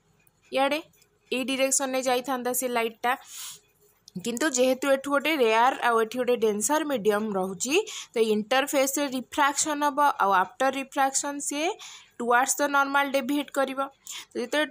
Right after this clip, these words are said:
ଟୁୱାର୍ଡସ୍ ଦ ନର୍ମାଲ୍ ଡେଭିଏଟ୍ କଲା, ଏଇଟା ହେଲା ରିଫ୍ରାକ୍ଟେଡ୍ ରେ, ଆଉ ଏଇଟା ହେଉଛି ଡିରେକ୍ସନ୍ ଅଫ୍ ଇନସିଡେଣ୍ଟ ରେ। ଏଠି ଇନସିଡେଣ୍ଟ ରେର ଏକ୍ଜିଷ୍ଟେନ୍ସ ନଥାଏ, କିନ୍ତୁ ଆକୁ ଆମେ ଏକ୍ସଟେଣ୍ଡ କରିକି ଜଷ୍ଟ ଖାଲି ଆଙ୍ଗେଲ୍ ଅଫ୍ ଡେଭିଏସନ୍ କେମିତି ବାହାର କରିବା?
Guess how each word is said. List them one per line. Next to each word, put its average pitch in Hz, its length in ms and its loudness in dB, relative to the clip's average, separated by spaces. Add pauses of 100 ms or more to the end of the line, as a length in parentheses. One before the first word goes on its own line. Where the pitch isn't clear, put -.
ଟୁୱାର୍ଡସ୍ 254 400 2
ଦ 330 40 0 (140)
ନର୍ମାଲ୍ 254 360 2
ଡେଭିଏଟ୍ 233 420 0
କଲା, 240 180 0
ଏଇଟା 247 260 0
ହେଲା 269 200 2
ରିଫ୍ରାକ୍ଟେଡ୍ 277 800 -4
ରେ, 339 100 2 (440)
ଆଉ 202 100 0 (100)
ଏଇଟା 262 280 0
ହେଉଛି 285 220 0 (160)
ଡିରେକ୍ସନ୍ 277 720 0
ଅଫ୍ 339 240 0 (120)
ଇନସିଡେଣ୍ଟ 285 540 -2
ରେ। 302 60 -2 (200)
ଏଠି 269 180 -10 (360)
ଇନସିଡେଣ୍ଟ 277 500 -2
ରେର 269 140 -2 (120)
ଏକ୍ଜିଷ୍ଟେନ୍ସ 262 460 -2 (120)
ନଥାଏ, 294 400 0 (420)
କିନ୍ତୁ 233 240 -6 (120)
ଆକୁ 262 160 -4
ଆମେ 240 260 0
ଏକ୍ସଟେଣ୍ଡ 254 360 -2
କରିକି 254 360 -4
ଜଷ୍ଟ 233 340 0
ଖାଲି 240 240 -4
ଆଙ୍ଗେଲ୍ 214 420 0
ଅଫ୍ 202 140 -2
ଡେଭିଏସନ୍ 214 560 -2
କେମିତି 220 280 -6
ବାହାର 247 220 0
କରିବା? 277 320 0